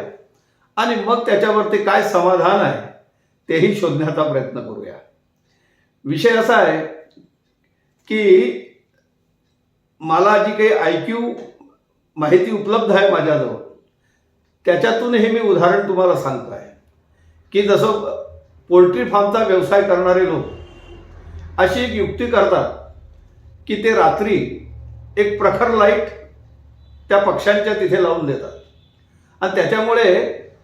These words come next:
त्या पक्ष्यांना असा भ्रम होतो की दिवसच आहे म्हणून, आणि दिवस आहे असं समजून त्यांचं फीडिंग जे आहे, ते खाणं आहे, ते चालू ठेवतात. परिणामस्वरूप त्यांचं वजन वाढते.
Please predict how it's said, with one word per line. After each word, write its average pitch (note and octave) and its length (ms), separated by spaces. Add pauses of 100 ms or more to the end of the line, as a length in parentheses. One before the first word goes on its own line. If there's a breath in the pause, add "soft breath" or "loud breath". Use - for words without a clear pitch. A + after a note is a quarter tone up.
त्या G#3+ 80 (140)
पक्ष्यांना G#3+ 380
असा G#3 220
भ्रम G3+ 240
होतो E3+ 280 (640)
की G#3 80 (280)
दिवसच G#3 480
आहे C3+ 160
म्हणून, - 220 (800)
आणि F3+ 180
दिवस A3 300
आहे A3 240
असं A3+ 240
समजून G3+ 480 (720)
त्यांचं F#3 380
फीडिंग A#3 340
जे A#3 60
आहे, G3+ 260
ते G3+ 200
खाणं F3 220
आहे, D#3 320 (600)
ते G#3+ 140
चालू G3+ 280
ठेवतात. D3+ 460 (500)
परिणामस्वरूप G#3+ 720
त्यांचं G#3 260
वजन G#3 340
वाढते. - 380